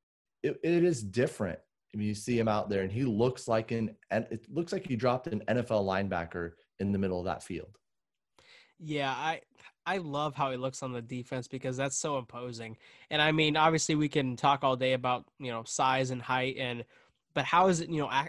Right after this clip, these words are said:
Speaker 2: applic-, applicable to an actual being successful on, uh, as a defender? And when you see him up near the line of scrimmage,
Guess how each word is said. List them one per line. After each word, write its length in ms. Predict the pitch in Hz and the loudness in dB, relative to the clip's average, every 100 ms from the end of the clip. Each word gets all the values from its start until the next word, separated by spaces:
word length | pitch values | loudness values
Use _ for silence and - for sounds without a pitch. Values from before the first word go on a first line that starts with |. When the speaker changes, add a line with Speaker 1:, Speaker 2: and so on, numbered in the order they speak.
| - | -4
Speaker 2:
applic-, 420 | 151 170 156 180 - | -8 -8 -14 -16 -4
applicable 800 | 160 175 180 165 143 139 135 131 _ _ - | -4 -4 -8 -8 -4 -4 -4 -8 _ _ -16
to 460 | - 156 147 139 135 - | -8 -4 -4 -6 -10 -12
an 140 | 147 127 | -12 -8
actual 480 | 147 151 160 139 | -8 -6 -8 -8
being 260 | 135 139 131 | -6 -6 -6
successful 480 | - 131 139 - 139 | -8 -8 -8 -8 -8
on, 280 | 123 120 - - | -6 -8 -12 -16
uh, 160 | 117 | -10
as 140 | 131 127 | -8 -8
a 40 | |
defender? 640 | 120 - 196 226 147 135 - _ _ _ - | -8 -6 -4 -2 -2 -2 -8 _ _ _ -14
And 260 | 151 156 156 | -10 -6 -2
when 120 | 175 180 | 0 0
you 60 | |
see 220 | - 226 | -2 -4
him 140 | 220 202 | -2 -2
up 100 | 190 | 0
near 140 | 190 | 2
the 100 | 180 | 4
line 200 | 175 175 | 4 4
of 40 | 165 | 2
scrimmage, 540 | - 208 185 147 | 2 2 2 0